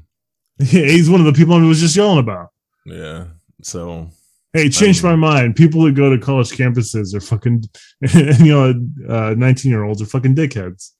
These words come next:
Speaker 2: Yeah, so there's, uh, I, I, there's this attitude on the internet where it's like, "Oh, the Zoomers are gonna save us." And, well, no, they're not. They're fucking, a lot of 'em are fucking dumb, too.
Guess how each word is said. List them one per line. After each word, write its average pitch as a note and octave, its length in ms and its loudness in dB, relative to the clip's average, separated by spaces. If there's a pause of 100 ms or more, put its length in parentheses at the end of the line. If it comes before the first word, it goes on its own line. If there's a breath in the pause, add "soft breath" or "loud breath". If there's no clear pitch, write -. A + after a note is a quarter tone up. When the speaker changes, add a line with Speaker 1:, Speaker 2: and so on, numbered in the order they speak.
(360 soft breath)
Speaker 2:
Yeah, G#2+ 200 -16
so A2+ 200 -18
there's, C3+ 380 -14
uh, G#2+ 180 -14
I, A2 60 -16 (240)
I, A2 160 -8
there's G#2 600 -10
this F#2 240 -12
attitude G2+ 460 -10
on F2 140 -8
the E2 140 -12
internet E2+ 500 -12 (120)
where E2+ 240 -18
it's - 200 -18
like, E2+ 220 -18
"Oh, C#3+ 280 -4
the B2 100 -6
Zoomers A2 600 -6
are F2+ 180 -10
gonna E2+ 200 -10
save F2+ 360 -12
us." F#2 340 -12
And, E2 80 -14
well, E2 120 -18
no, A2 180 -8
they're E2 80 -10
not. D#2+ 320 -14
They're F2+ 80 -14
fucking, F2 560 -16
a F#2+ 60 -12
lot F2+ 280 -10
of F2 60 -12
'em E2 100 -14
are D#2+ 40 -16
fucking E2 340 -20
dumb, D#2+ 260 -16
too. D#2 300 -16